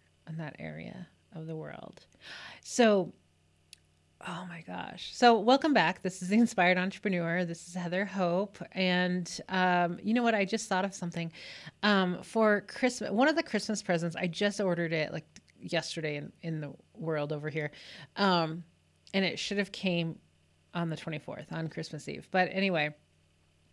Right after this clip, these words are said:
I ordered Ancestry. What's it called?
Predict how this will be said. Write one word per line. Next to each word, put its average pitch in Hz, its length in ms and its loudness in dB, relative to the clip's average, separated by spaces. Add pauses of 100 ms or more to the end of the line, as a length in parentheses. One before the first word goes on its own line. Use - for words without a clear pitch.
I 196 200 2
ordered 165 420 -2 (140)
Ancestry. 165 1080 -4 (840)
What's - 100 -20
it - 80 -20
called? - 400 -20